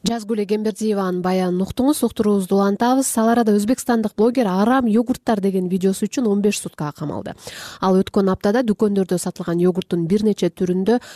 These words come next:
кармин же Э жүз жыйырма кошулмасы болгондуктан арам деп айтып чыккан. Э, теманы Санжар Эралиев улантат.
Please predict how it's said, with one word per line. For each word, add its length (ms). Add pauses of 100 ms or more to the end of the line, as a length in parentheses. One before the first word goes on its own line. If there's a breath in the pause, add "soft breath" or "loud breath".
(140 loud breath)
кармин 520
же 160
Э 240
жүз 240
жыйырма 300
кошулмасы 560
болгондуктан 640
арам 340
деп 120
айтып 240
чыккан. 340 (480 loud breath)
Э, 160
теманы 340
Санжар 320
Эралиев 460
улантат. 480